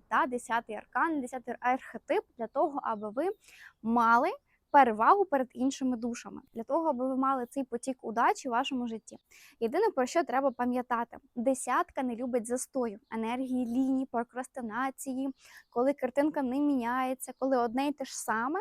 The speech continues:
дуже десятки цього не люблять. Їм потрібен рух. Карта десятої енергії — це колесо потоку. Уявіть собі колесо,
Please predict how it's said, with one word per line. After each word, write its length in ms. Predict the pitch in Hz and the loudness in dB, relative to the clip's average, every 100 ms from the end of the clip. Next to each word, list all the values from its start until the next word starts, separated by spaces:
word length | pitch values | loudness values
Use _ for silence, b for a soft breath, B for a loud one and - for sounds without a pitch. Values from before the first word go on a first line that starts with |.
| - B B | -6 B B
дуже 380 | 220 233 302 370 | -4 2 2 2
десятки 400 | 269 - 262 269 | 0 -2 -4 -4
цього 260 | - 240 226 | -8 -4 -2
не 160 | 233 | 0
люблять. 480 | 247 240 208 202 _ b b b | 0 -2 -6 -16 _ b b b
Їм 260 | 233 320 381 | 0 2 2
потрібен 440 | 254 285 254 262 - | 2 0 0 -2 -2
рух. 340 | 240 220 - - - | -4 -2 -4 -12 2
Карта 320 | 285 285 - | 4 6 2
десятої 520 | 214 226 220 - 220 | -4 -2 -2 -2 -8
енергії — 440 | - 247 508 370 269 | -2 2 4 4 2
це 120 | - | 0
колесо 500 | 277 254 220 - 330 | -4 -2 -2 0 2
потоку. 460 | 381 294 202 190 _ | 2 0 -2 -8 _
Уявіть 320 | 254 247 240 - | 0 0 0 -6
собі 180 | 226 | -6
колесо, 400 | 254 254 269 - | -2 0 0 4